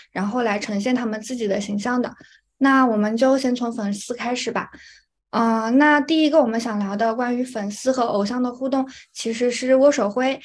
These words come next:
这个也是我们上期提到的，呃，关于日系偶像比较特别的一点，就是他们是可以见到的偶像。嗯，首先我们想说一下，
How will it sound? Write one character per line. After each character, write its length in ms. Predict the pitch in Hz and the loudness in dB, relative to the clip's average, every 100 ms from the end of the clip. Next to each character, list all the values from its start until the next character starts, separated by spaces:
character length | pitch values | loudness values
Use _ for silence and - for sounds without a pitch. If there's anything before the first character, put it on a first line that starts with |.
| - - | -20 -4
这 140 | 294 | 2
个 80 | 311 | 4
也 160 | 294 214 | 4 4
是 120 | 269 | 0
我 60 | |
们 180 | 233 220 | 0 -2
上 200 | 226 277 | -2 0
期 200 | 269 240 | -2 -6
提 220 | 233 - | -12 -8
到 180 | 220 233 | -4 -2
的， 220 | 240 196 196 - - | 0 0 -2 -18 -14
呃， 260 | - 208 208 | -4 -2 -2
关 240 | 226 247 254 | 0 2 2
于 140 | 233 | 2
日 140 | 262 | 0
系 160 | 285 285 | 0 0
偶 120 | 220 | -2
像 240 | 214 254 254 | -2 -2 -2
比 80 | |
较 160 | 226 226 | -4 -8
特 160 | 233 285 | -6 -2
别 220 | 226 196 | 0 0
的 100 | 233 | 0
一 80 | 262 | -2
点， 240 | 233 196 | -2 -6
就 120 | 208 254 | -2 -2
是 240 | 254 254 254 - | -2 -4 -6 -12
他 100 | 240 | -2
们 140 | 233 | -2
是 160 | 226 262 | 0 -4
可 160 | 269 226 | -4 -6
以 100 | 220 | -4
见 240 | 262 277 | 0 2
到 160 | 320 285 | 4 2
的 60 | |
偶 200 | 208 185 | 0 -4
像。 240 | 202 226 - _ _ _ - _ _ | -6 -10 -10 _ _ _ -20 _ _
嗯， 440 | - 233 233 233 247 | -2 0 2 2 0
首 240 | - 247 | 0 -2
先 320 | 240 302 320 | 2 4 4
我 80 | 311 | 4
们 200 | 226 233 | 2 0
想 200 | 254 220 | -2 -4
说 280 | 226 262 254 | -2 2 2
一 100 | 269 | 4
下， 180 | 277 | 2